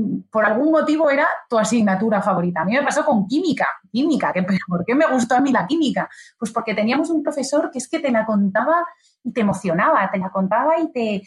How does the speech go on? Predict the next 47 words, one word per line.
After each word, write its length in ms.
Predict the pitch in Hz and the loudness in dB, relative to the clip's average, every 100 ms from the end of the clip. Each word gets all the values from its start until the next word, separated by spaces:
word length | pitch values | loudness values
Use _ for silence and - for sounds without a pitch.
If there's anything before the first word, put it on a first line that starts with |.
| _ | _
y 100 | - | -6
cada 220 | 214 208 208 | 0 2 2
vez 140 | 277 | 0
que 80 | 339 | -2
acertabas 520 | 320 285 277 294 285 | 0 0 2 0 2
en 100 | 269 | 0
algo 240 | 277 311 | 0 0
era 160 | 285 311 | 0 0
casi 200 | 277 311 | -2 -4
como 160 | - 220 | -2 0
una 140 | 302 | 2
lotería. 540 | 302 214 190 247 294 208 | 2 0 0 2 2 2
Y 40 | |
entonces, 300 | 196 226 - | 0 -4 -6
claro, 220 | 262 311 | -4 -2
querías 260 | 214 214 254 | 0 -2 0
acertar 340 | 294 285 262 | 0 0 0
siempre, 500 | 262 247 294 320 208 | -2 -2 0 0 0
querías... 300 | 185 214 262 269 _ _ - - | -2 -2 -4 -6 _ _ -20 -6
Entonces, 440 | 220 247 269 285 - | -2 0 2 0 -2
eh, 240 | 240 214 - | -2 -2 0
yo 200 | 226 - | -2 0
creo 120 | 302 | 0
que 120 | 254 | 0
el 120 | 208 | 0
papel 360 | - 190 233 269 | 0 0 2 0
del 180 | 277 277 | 0 0
profesor 420 | - 254 254 262 | -4 -4 -4 0
en 140 | 247 | 2
la 80 | 233 | 2
infancia, 800 | 220 - 254 254 - 226 254 - | 0 0 0 0 -2 0 0 -2
eh, 380 | 202 185 180 - - | -4 -2 0 -4 -4
es 180 | 226 - | -4 0
fundamental. 680 | 285 247 190 175 190 170 - | 2 4 2 2 0 -2 -6
Y 140 | - 196 | -4 0
a-, 180 | 190 190 | 0 -2
y, 140 | 208 | -6
y, 200 | 160 - _ _ - | -8 -8 _ _ -10
y 160 | 226 - _ _ _ - - | -10 -12 _ _ _ -14 -2
es 200 | 320 302 | 0 2
verdad 360 | 269 269 285 214 | 0 2 0 0
que 80 | |
muchos 300 | 202 226 262 | 0 0 -2
de 80 | 247 | 0
ellos 220 | 240 196 | 0 0
son 140 | 190 190 | 0 -2
conscientes, 720 | 190 190 269 320 294 277 - | 0 -2 0 0 0 -2 -4